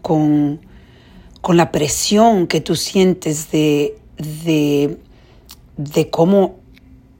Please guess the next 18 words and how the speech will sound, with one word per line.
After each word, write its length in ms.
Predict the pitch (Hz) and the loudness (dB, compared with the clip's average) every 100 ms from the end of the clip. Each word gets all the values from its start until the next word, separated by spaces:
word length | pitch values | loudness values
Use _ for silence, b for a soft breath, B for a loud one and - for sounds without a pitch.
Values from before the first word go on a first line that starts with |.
| - - | -20 -2
ellos 340 | 180 175 151 | 0 2 0
se 140 | - - | -4 -8
sienten, 540 | - 165 185 - 123 | -4 -2 -2 -2 -12
cómo 260 | 127 151 160 | -4 -2 0
mi 240 | 147 170 | 0 0
hija 180 | 254 202 | 0 -2
se 120 | - | -4
siente, 640 | 151 - - 135 - - - | -8 -6 -8 -8 -10 -12 -6
y 140 | 175 147 | -4 -4
yo 320 | 151 156 165 | -2 0 0
sentir 720 | - 170 160 - 202 233 175 | -2 -2 -2 -2 2 2 0
que 180 | - 156 | -2 -2
yo 180 | 160 160 | 0 -2
soy 380 | - 156 156 151 | -2 0 0 -2
como 240 | 156 151 | -4 -2
el 80 | 143 | -4
apoyo 460 | - - 170 170 | -6 -2 0 0
principal. 720 | 165 156 139 - 123 147 131 | -2 -4 -4 -10 -8 -6 -6